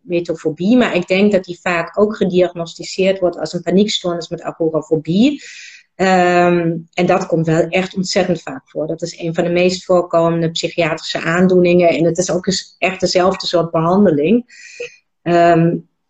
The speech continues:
en ik denk dat mensen het toch vaak als een, eh, gegeven accepteren.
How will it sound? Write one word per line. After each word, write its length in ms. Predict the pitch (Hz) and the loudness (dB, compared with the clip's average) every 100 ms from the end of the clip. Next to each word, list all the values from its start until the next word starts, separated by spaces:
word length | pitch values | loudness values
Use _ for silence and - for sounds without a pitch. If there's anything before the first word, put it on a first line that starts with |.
| _ | _
en 180 | - 233 | -2 2
ik 120 | 294 | 2
denk 200 | 262 247 | 2 2
dat 120 | 233 214 | 2 2
mensen 380 | 208 214 214 | 2 2 0
het 100 | 196 | -2
toch 280 | - 247 247 | -2 -2 -2
vaak 380 | 226 220 220 - | -2 -2 -2 -4
als 300 | 180 196 190 | -4 -4 -4
een, 200 | 196 185 | -6 -4
eh, 140 | 180 | -4
gegeven 680 | 175 - 185 - 220 254 180 | -4 -6 -4 0 2 2 0
accepteren. 880 | - - - - - 151 156 160 156 | -6 -10 -12 -12 -8 -8 -6 -8 -10